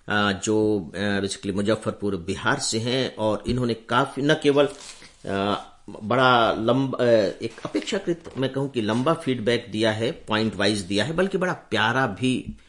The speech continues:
अ, feedback दिया है। मतलब बड़े प्यारे तरीके से इन्होंने, अ, अपने विचारों को व्यक्त किया है। उन्हीं की एक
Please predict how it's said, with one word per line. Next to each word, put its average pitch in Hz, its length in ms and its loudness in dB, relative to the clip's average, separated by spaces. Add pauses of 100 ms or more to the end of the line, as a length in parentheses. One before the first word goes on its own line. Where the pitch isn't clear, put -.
(160)
अ, 101 260 0
feedback 90 560 -2
दिया 80 180 -6
है। 85 100 -6
मतलब 107 360 -4 (340)
बड़े 120 160 4 (500)
प्यारे 185 320 2
तरीके 123 460 0
से 113 180 2
इन्होंने, 101 540 0 (480)
अ, 101 200 -2
अपने 123 240 2
विचारों 107 440 2
को 107 180 -4
व्यक्त 113 300 0
किया 101 260 0
है। 104 300 -4 (600)
उन्हीं 202 180 8
की 185 120 -4
एक - 440 4